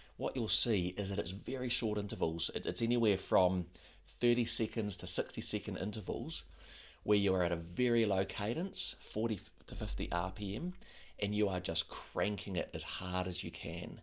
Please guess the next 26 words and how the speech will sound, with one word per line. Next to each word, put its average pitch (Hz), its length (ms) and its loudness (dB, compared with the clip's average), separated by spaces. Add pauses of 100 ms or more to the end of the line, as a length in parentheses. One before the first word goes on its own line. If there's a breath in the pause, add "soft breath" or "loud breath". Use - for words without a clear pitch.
(340 soft breath)
It 110 140 4
is, 90 260 2 (420 loud breath)
it's - 220 -2
super - 420 0
intense. 117 460 0
You 110 140 6
are, - 60 6
you, 107 180 4 (280 loud breath)
you, 104 160 2 (400)
you, - 220 -2
you're 98 160 4
not 113 140 2
trying 113 180 0
to 92 40 0
hold 92 280 0
back. - 280 0
You 95 120 0
are 92 40 -2
going 87 280 0
at - 120 -4
maximum 98 560 -4
effort - 340 -4
for - 180 -6
all 92 180 -2
of 87 80 -2
those 82 520 2